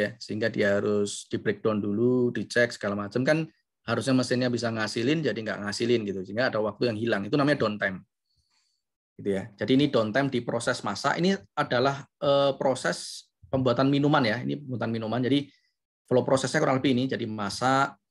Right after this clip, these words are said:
habis masak, jadi dia di filling ke dalam, eh, cup gitu ya. Ini misalnya kita produk minuman dalam cup, terus nanti dipasteurisasi, baru di packing di karton gitu kan.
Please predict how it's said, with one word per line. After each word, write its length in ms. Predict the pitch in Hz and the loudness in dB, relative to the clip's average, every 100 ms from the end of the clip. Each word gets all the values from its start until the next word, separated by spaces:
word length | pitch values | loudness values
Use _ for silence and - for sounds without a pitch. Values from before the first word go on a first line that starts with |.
| _ _ _ _ | _ _ _ _
habis 240 | 107 110 107 | -8 -8 -6
masak, 320 | 104 98 113 | -4 -4 -4
jadi 320 | 107 104 139 | -4 2 2
dia 160 | 135 131 | 4 2
di 160 | 123 | 0
filling 400 | 107 117 127 127 | -2 0 2 2
ke 40 | 120 | 0
dalam, 640 | 101 101 101 101 107 110 104 | -2 -2 -4 -6 -8 -12 -16
eh, 300 | 110 107 107 | -10 -8 -8
cup 320 | - 135 143 - | 0 0 0 -6
gitu 200 | 101 110 | -4 -4
ya. 40 | |
Ini 280 | 120 139 - | -2 -4 -6
misalnya 180 | - 123 120 | -4 -4 0
kita 80 | |
produk 240 | 127 117 95 | -2 -2 -4
minuman 240 | 104 107 | -4 -4
dalam 240 | 101 98 95 | -4 -6 -2
cup, 240 | 123 - _ _ _ _ _ _ | -4 -4 _ _ _ _ _ _
terus 140 | 113 107 | -10 -6
nanti 160 | 101 120 | -4 -2
dipasteurisasi, 1040 | 120 - 101 110 107 101 95 98 135 143 | -4 -4 -4 -2 -2 -2 -4 0 0 0
baru 160 | 98 117 | -2 -4
di 160 | 117 | -4
packing 320 | 104 101 120 | -4 -4 -6
di 80 | 107 | -8
karton 480 | 101 98 - 104 98 | -6 -6 -2 -2 -2
gitu 160 | 95 95 | -6 -8
kan. 140 | - | -12